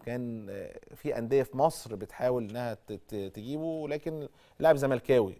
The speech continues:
قوي، يعني لاعب زملكاوي قوي، وبالتالي بيفكر في الرحيل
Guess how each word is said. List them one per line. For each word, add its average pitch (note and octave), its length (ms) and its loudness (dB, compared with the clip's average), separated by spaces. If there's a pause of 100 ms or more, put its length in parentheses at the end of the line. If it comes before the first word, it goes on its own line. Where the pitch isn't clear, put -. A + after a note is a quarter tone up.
قوي، A2 280 8 (880)
يعني F#2+ 200 -4
لاعب A#2 140 4
زملكاوي A2 460 -2
قوي، C#3+ 260 0
وبالتالي B2 1400 -4 (120)
بيفكر B2+ 460 2
في C3 220 -2
الرحيل C3 440 -4